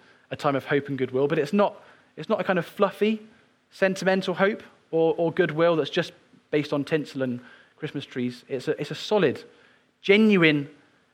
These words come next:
hope that has basis and has a future.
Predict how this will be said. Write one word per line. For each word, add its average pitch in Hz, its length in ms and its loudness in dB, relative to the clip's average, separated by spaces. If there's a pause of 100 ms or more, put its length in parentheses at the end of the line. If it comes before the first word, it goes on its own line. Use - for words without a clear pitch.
hope - 320 2
that 131 140 -2
has 147 200 0
basis - 840 -4 (440)
and 135 100 0
has 147 140 2
a 131 60 -8
future. 123 520 -6